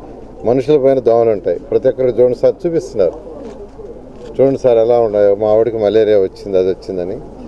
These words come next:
ఇది పోవాలంటే ఒకటే మార్గం, అండర్‌గ్రౌండ్ డ్రైనేజ్, అది పూర్తి కావాలి. నెల్లూరు సిటీలో almost నైంటీ పర్సెంట్ భూమి లోపల పైప్ లైన్లు వేసాం. ప్రతి ఇంటి నుంచి కనెక్షన్ ఇవ్వాలా.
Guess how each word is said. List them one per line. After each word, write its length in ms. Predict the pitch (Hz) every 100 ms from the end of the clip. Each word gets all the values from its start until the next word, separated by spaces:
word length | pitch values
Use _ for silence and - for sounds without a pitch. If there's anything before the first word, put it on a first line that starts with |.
| - - -
ఇది 140 | 139
పోవాలంటే 580 | 143 143 160 170 165 160
ఒకటే 400 | 156 117 123 156
మార్గం, 420 | 135 113 107 139 - - - - - - - - - -
అండర్‌గ్రౌండ్ 560 | 107 127 139 139 147 160 - - -
డ్రైనేజ్, 540 | 107 110 110 104 87 - - - -
అది 100 | 135
పూర్తి 340 | - - - 113
కావాలి. 300 | 98 87 - - - - - - - - - - - - -
నెల్లూరు 340 | 113 135 170 175
సిటీలో 500 | 156 143 160 160 131
almost 440 | 143 156 156 -
నైంటీ 340 | 135 123 135 147
పర్సెంట్ 540 | 139 131 156 143 165
భూమి 280 | 120 135 139
లోపల 280 | 135 127 127
పైప్ 300 | 123 117 120
లైన్లు 260 | 120 113
వేసాం. 300 | 107 - 101 - - - - - - - - - - - - - - -
ప్రతి 260 | 131 151
ఇంటి 260 | 147 151 160
నుంచి 220 | 160 156
కనెక్షన్ 400 | - 135 139 -
ఇవ్వాలా. 340 | 120 110 101